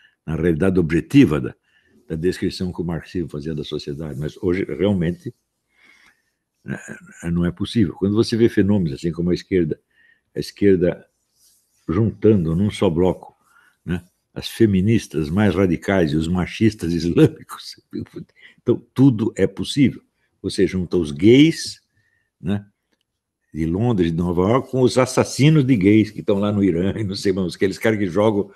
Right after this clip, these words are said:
gay do alto do prédio, né, e nas passeatas eles estão tudo de mãozinha dada. Então, é claro que é uma coisa absurda, mas ela funciona porque é absurda, porque não tem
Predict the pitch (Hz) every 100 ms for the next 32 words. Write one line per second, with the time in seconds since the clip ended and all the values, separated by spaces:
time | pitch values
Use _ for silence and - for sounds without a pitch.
0 | - _ 78 92 113 101 98 110 117 -
1 | 107 98 76 - _ _ - - 95 -
2 | 98 107 104 _ _ _ - - - _
3 | 95 95 101 101 101 98 113 110 107 135
4 | 117 120 123 110 120 117 90 73 - _
5 | _ _ _ _ _ _ _ _ _ _
6 | - - 110 - 101 151 156 80 76 92
7 | 82 76 - 92 73 80 101 - _ _
8 | _ _ _ 80 87 110 101 - 101 98
9 | - 135 113 - 139 123 - 78 - -
10 | - - - 127 113 - 131 117 92 76
11 | 73 73